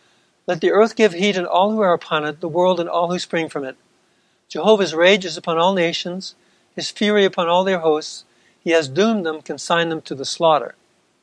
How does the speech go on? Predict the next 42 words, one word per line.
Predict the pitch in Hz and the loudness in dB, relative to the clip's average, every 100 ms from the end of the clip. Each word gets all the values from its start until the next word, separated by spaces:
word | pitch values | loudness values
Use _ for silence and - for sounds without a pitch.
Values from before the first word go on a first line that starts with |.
| _ _ _ _ _ | _ _ _ _ _
So | - 180 | -10 -8
the | 180 | -6
slaughter | - 240 247 247 214 | -4 0 2 2 2
here | 214 | 0
is | 196 202 - | 0 -4 -2
a | 175 - - | -4 -4 -8
common | 220 226 240 | -2 0 2
motif | 208 185 - 196 - | 0 0 0 0 0
of | 180 165 | -2 -2
the | |
great | 156 202 202 | 2 0 0
destruction | - 196 180 - | 0 2 2 2
of | 175 | -4
the | 156 | -2
wicked | 165 185 170 | 0 0 -2
in | 156 | -2
the | 147 | -2
end | 175 175 | -2 -2
time. | 147 139 143 _ _ _ _ _ _ _ _ _ _ _ _ - | -4 -6 -12 _ _ _ _ _ _ _ _ _ _ _ _ -4
And | 180 | 0
the | 180 190 | 0 2
end | 247 | 0
of | 226 | 2
the | 202 | 2
world, | 180 233 202 185 | 6 8 8 6
as | 170 | 2
Joseph | - 196 165 | 2 2 2
Smith | - 262 - | 0 0 -2
defines | - 196 202 220 | -2 2 4 2
it, | 156 151 | -2 -4
is | 156 | 0
actually | 165 175 - 175 160 156 _ _ 175 | 2 2 0 -2 -2 -2 _ _ -2
the | 165 160 147 143 156 _ - | 2 4 4 0 -4 _ -10
destruction | - - 202 - 170 | -8 4 2 4 -4
of | 160 165 | 2 2
the | 151 | 2
wicked. | 160 160 147 - _ - | 0 0 -4 -12 _ -20
The | 170 | -10
destruction | - 226 - 190 | -2 -2 0 -2
of | |
the | 170 | 0
wicked | 180 208 151 | 0 0 -2